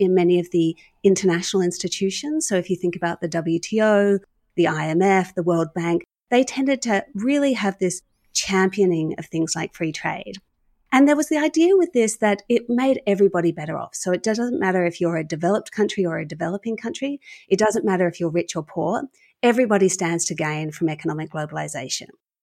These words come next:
Now, that doesn't mean that they always said that everybody gains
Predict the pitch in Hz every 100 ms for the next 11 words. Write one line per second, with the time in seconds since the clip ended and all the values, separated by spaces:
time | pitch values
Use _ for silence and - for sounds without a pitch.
0 | _ _ _ - 254 285 349 440 440 -
1 | 240 220 226 233 196 185 190 185 196 190
2 | 190 185 165 165 160 - 180 185 175 170
3 | 170 160 160 165 160